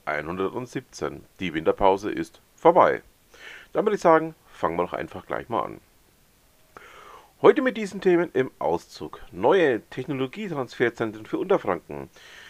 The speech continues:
Würzburg, sieben Punkte. Job der Woche. Neues aus der Gründerszene.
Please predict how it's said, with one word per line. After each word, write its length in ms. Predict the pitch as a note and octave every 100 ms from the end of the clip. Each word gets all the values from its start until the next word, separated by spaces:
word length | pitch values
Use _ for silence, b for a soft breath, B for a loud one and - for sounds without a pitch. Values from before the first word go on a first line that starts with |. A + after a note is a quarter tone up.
| B B B B B _
Würzburg, 600 | - D#3+ - G3+ F#3 F3+ -
sieben 260 | C3 D#3+
Punkte. 440 | D3 D3+ A#2+ - - -
Job 260 | G3 F#3+ -
der 120 | F3+
Woche. 460 | E3+ - E2+ D2 D#2+
Neues 500 | D#2+ E2 F2+ A2+ C#3
aus 140 | C#3 -
der 100 | D#3
Gründerszene. 840 | F3+ E3+ C#3 - F2+ D#2+ A1 A1